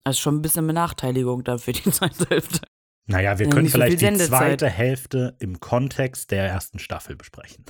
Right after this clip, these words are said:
Speaker 1: Okay. <laughs>
Speaker 2: Wir haben ja ein schönes, immer schöne Fazit, Zwischenfazits für den, vom Mid-Season-Special und darauf aufbauen können wir arbeiten.
Speaker 1: Okay.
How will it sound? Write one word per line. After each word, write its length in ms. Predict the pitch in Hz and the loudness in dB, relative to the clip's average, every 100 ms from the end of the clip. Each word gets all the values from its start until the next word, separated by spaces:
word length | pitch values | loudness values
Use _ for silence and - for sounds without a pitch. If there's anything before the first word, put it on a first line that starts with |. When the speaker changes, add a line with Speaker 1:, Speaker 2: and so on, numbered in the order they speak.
| - _ _ | -20 _ _
Speaker 1:
Okay. 300 | 160 - 123 113 | -16 -10 -10 -10
<laughs> 60 | - 131 120 120 _ _ _ - | -10 -10 -10 -16 _ _ _ 0
Speaker 2:
Wir 120 | 113 | 2
haben 120 | 123 | 4
ja 120 | 123 | 2
ein 180 | 110 107 | 2 -2
schönes, 460 | - 123 123 104 - _ | 0 0 2 -2 -8 _
immer 240 | 110 98 95 | -2 0 0
schöne 240 | - 110 | 0 0
Fazit, 500 | 90 127 151 - 110 | 0 0 -2 -2 -8
Zwischenfazits 760 | - 165 196 - 175 - 160 - | -4 -2 0 0 -2 -2 -6 -4
für 140 | 107 | -2
den, 160 | 101 98 | -2 -2
vom 160 | - 113 | 0 -2
Mid-Season-Special 720 | 131 151 151 - 147 - 156 | -2 -8 -10 -4 -4 -2 -4
und 180 | 113 104 | -4 -2
darauf 260 | 107 104 | -2 -2
aufbauen 520 | - 120 - 110 98 98 | -2 -2 0 -2 -2 -6
können 160 | 92 | -8
wir 160 | 82 - | -10 -10
arbeiten. 240 | - 127 | -8 -8
Speaker 1:
Okay. 100 | 117 | -8